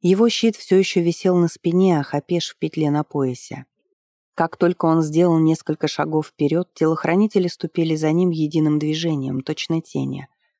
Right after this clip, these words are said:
Остальные солдаты не двигались. Всё замерло в напряжённом ожидании. Царевич окинул взглядом посольский отряд. "Я позволю всем пересечь границу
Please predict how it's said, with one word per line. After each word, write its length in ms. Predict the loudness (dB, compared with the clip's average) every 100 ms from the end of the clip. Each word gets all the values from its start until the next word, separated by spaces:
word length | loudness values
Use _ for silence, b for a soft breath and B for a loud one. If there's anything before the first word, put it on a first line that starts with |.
| _ _ _
Остальные 500 | -6 -2 0 2 2
солдаты 460 | 0 -6 -4 -4 -2
не 140 | -2
двигались. 640 | -2 -4 -4 -6 -12 -18 _ _ _ _ _ _ _
Всё 180 | -2 0
замерло 440 | 4 2 2 -2
в 80 | 0
напряжённом 580 | 0 0 0 0 0 0
ожидании. 600 | -2 -4 -4 -4 -8 -12 _ _ _ _
Царевич 460 | -2 0 0 -2 -4
окинул 400 | -2 0 0 0
взглядом 440 | -2 -2 0 -2
посольский 560 | -4 -4 -4 -6 -6 -6
отряд. 440 | -6 -12 -12 _ _ _ _ _ _ _ _ _
"Я 280 | 2 4 2
позволю 600 | 0 2 4 6 4 0
всем 360 | 0 2 2
пересечь 480 | 2 2 2 0 0
границу 840 | 0 2 4 4 2 -2 -6 -6